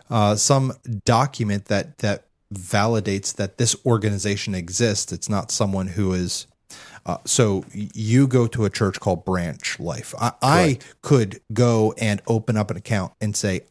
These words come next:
Speaker 1: "I'm Branch Life." And then I could start scalping checks that should have gone to the offering plate for you, and I'm now putting them into my account, and I control it.
Speaker 2: Hmm.
Speaker 1: Well, how does the bank know that I'm not Branch Life?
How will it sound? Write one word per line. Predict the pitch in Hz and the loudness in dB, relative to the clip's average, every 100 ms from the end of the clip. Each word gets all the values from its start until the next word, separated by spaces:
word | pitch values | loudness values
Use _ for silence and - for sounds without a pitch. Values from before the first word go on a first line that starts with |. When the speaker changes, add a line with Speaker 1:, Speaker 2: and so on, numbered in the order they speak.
| _ | _
Speaker 1:
"I'm | 139 214 113 | -2 0 -2
Branch | - 98 127 - | -2 -2 -2 -2
Life." | 156 214 - - _ | -2 -4 -6 -16 _
And | 131 120 | 0 2
then | 139 | 2
I | |
could | 151 127 | 2 0
start | - 113 - | 0 0 0
scalping | - - 147 147 196 | 0 2 2 2 -2
checks | 180 - 107 - - - - - | -2 0 0 -2 -6 -6 -6 -2
that | 123 | -2
should | - - 160 | 0 0 0
have | 151 | 2
gone | 147 131 123 | 2 2 0
to | 120 | -2
the | 113 - | -2 0
offering | 113 - 110 104 | 0 0 -2 -2
plate | 104 - | -6 -2
for | 110 | 2
you, | 151 135 - | 4 4 2
and | 127 - | -2 -2
I'm | 117 127 | -2 0
now | 107 | 0
putting | - 117 104 | -2 -2 -2
them | 92 | -2
into | 95 | -4
my | 101 151 | 0 0
account, | 175 - 101 - | 0 0 -2 -4
and | 95 - | -10 -4
I | 104 | -4
control | 104 - - 190 208 | -4 -10 -6 -4 -4
it. | 160 - - | -8 -16 -12
Speaker 2:
Hmm. | - 90 - | -8 -6 -4
Speaker 1:
Well, | - - - | -6 -10 2
how | 196 220 | 4 4
does | 185 139 | 2 0
the | 104 | 0
bank | 127 113 107 | 2 0 0
know | 127 180 120 95 98 - - - 117 | 0 2 2 0 -4 -10 -20 -14 0
that | 120 | 2
I'm | 120 110 110 | 4 2 0
not | 120 170 160 - - | 2 2 0 -6 -4
Branch | 104 90 87 - | -2 -2 -4 -6
Life? | 90 - - - | -8 -8 -12 -16